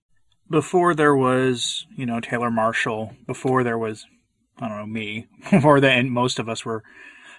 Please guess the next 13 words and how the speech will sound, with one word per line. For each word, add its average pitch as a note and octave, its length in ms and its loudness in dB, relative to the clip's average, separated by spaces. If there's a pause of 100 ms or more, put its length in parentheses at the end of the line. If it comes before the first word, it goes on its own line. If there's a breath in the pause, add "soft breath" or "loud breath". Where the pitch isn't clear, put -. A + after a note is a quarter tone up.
(180 loud breath)
doing C#3 420 2
the A#2+ 240 0
internet A#2+ 540 0
Catholic A#2 680 -4
message A#2+ 480 -8
of A#2+ 80 -6
Fatima, A2 640 -4 (880 soft breath)
I E3+ 100 -14
guess, A2+ 240 -10
apologetics, B2 760 0
there C#3 140 -2
was C#3+ 500 -2 (680)
the B2+ 500 -4